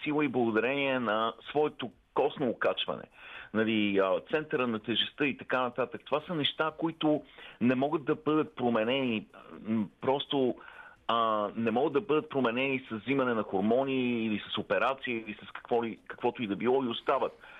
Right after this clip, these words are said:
Те остават част от теб. И, а, според мен действително е време. Време е да се направи някаква трета, а, може би, м, някаква трета категория,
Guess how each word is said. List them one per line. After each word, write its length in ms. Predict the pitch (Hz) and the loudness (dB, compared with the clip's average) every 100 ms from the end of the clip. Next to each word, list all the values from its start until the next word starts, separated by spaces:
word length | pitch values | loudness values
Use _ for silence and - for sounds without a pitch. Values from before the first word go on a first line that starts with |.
| - - | -10 -2
Те 60 | |
остават 520 | 127 123 - 135 127 - | 0 0 0 2 2 2
част 380 | 123 123 - _ - - - - | 0 0 -4 _ -8 -8 -6 -4
от 200 | 120 - | -2 0
теб. 180 | 143 - - - - - - | 0 -2 -18 -20 -20 -20 -4
И, 680 | 120 123 123 120 117 117 - | 0 2 4 4 2 2 0
а, 320 | 107 110 107 107 | 0 2 0 -2
според 300 | - 107 104 | -2 0 2
мен 160 | 135 151 | 0 -2
действително 680 | 117 - 165 - 180 147 | -6 -6 -6 -2 0 2
е 20 | 107 | 0
време. 380 | 82 113 95 | 0 -2 -2
Време 340 | 80 117 143 127 | -4 -2 0 -2
е 60 | |
да 100 | 117 110 | -2 -4
се 260 | 117 107 101 | 0 2 2
направи 520 | 90 101 135 143 139 | 0 -4 -2 -2 0
някаква 440 | 113 123 - - 104 - | -2 -2 -4 -4 -4 -2
трета, 560 | 131 147 156 151 143 123 - - - - - - _ _ - | 0 0 0 0 2 -2 -6 -20 -20 -20 -20 -20 _ _ -4
а, 440 | 98 101 95 87 80 - - 95 | 0 0 0 -2 -4 -8 -10 -2
може 300 | 110 110 101 | 0 0 -2
би, 380 | 104 104 98 - - - | -2 -2 -2 -8 -18 -12
м, 340 | 101 98 90 80 - 82 - | -4 -2 -2 -4 -8 -16 -6
някаква 340 | 101 113 - 98 | -2 -2 -4 -6
трета 240 | 135 139 | -6 -4
категория, 640 | 135 - 85 101 95 73 | -8 -6 0 0 0 -2